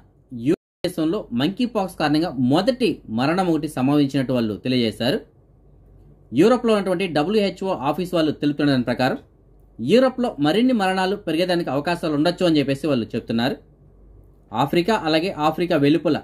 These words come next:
చాలా చోట్ల ఇలాంటి మరణాలు సంభవించడానికి అవకాశం ఉంటాయని చెప్పేసి కూడా చెప్తున్నారు. ఎందుకంటే మంకీ పాక్స్లో ఇది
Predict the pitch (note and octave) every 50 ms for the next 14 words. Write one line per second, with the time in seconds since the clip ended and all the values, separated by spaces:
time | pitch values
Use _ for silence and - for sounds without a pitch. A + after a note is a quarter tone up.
0 | - _ _ _ - D#3+ D3+ F3 G3+ G#3+ G#3 - F3 D3+ G3+ G3+ C#3 D3+ D#3 D3+
1 | D#3+ D#3 D3 C#3 C#3 D3 D#3+ E3 D#3+ D3+ - C3 C#3+ D3+ D#3+ D3+ D3 D#3+ D3+ C#3+
2 | C#3+ - A#2 C3 C3 D#3+ D#3 D3+ - D#3 D3 D3 D3+ C#3 C#3 C3+ C3+ B2 C3+ B2+
3 | - D3+ F3+ F3+ - C3 - - B2+ A#2 G2+ - - _ - - - - - -
4 | - - C#3 E3 E3 F3+ F3 G#3+ G3 E3 D3+ E3 G3 A3 A#3 G#3 A3+ G3 F#3 -
5 | - F#3+ A#3+ C4+ - _ _ _ _ _ - _ _ _ _ - - _ - C#3+
6 | D#3